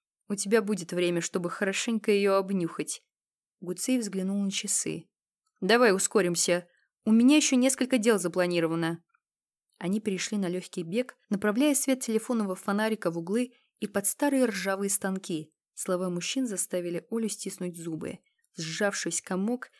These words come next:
и уперев лоб в согнутые колени, она заметила, как полоса света широким мазком скользнула рядом с ней, зацепив край обуви.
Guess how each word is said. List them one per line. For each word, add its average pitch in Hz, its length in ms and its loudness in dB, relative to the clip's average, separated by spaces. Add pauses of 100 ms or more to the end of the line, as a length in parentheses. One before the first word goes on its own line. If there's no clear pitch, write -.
(160)
и 220 80 0
уперев 269 500 0
лоб 254 200 -2
в - 60 0
согнутые 180 580 0
колени, 214 400 -2
она 175 160 -2
заметила, 190 560 -4
как - 240 -12
полоса 214 380 -2
света 254 340 -2
широким 214 560 -4
мазком 220 500 -4 (220)
скользнула 254 580 2
рядом 208 300 2
с - 160 -2
ней, 160 340 -4 (200)
зацепив 180 500 -4
край 190 260 -4
обуви. 160 480 -8